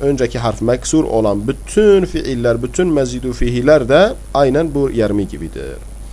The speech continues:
Ke yehdi. Mesela yehdi bu mücerrettir. Aynen yermi gibi. Yehdi. Hidayet eder manasında. Yehdi. Aynen çekimi yermi. Eğer yermiyi anladınızsa yehdinin çekimi de anlarsınız.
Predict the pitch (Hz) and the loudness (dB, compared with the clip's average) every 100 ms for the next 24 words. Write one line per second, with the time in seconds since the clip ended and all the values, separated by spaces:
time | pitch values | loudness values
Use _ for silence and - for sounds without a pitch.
0 | - - - - - - - - - 175 | -16 -16 -16 -16 -16 -16 -16 -16 -4 4
1 | 196 196 143 147 180 180 165 147 110 117 | 6 4 2 0 2 2 4 4 2 -2
2 | 160 156 131 113 107 170 175 170 143 143 | 0 2 4 4 4 2 2 4 6 6
3 | 131 107 85 87 123 - - - 165 160 | 6 4 0 -2 -4 -4 -14 -12 2 4
4 | 117 - 69 - - - - - - - | 4 -2 -10 -12 -16 -16 -16 -16 -16 -16
5 | - 135 143 147 127 117 117 101 92 82 | -6 4 8 8 6 4 4 2 0 0
6 | - 87 117 - - - - 165 127 110 | -4 -4 -6 -6 -12 -12 2 4 4 0
7 | - 139 311 269 208 180 170 - 190 180 | -4 -2 0 2 2 4 0 0 2 6
8 | 123 92 85 147 175 170 175 165 160 147 | 4 2 2 4 6 6 6 6 6 6
9 | 143 151 214 175 156 160 127 131 131 120 | 6 4 0 0 2 2 2 0 0 0
10 | 113 123 156 202 208 - - - - - | -2 -2 0 0 0 -10 -16 -16 -4 2
11 | 123 87 78 - - | 4 2 -2 -6 -10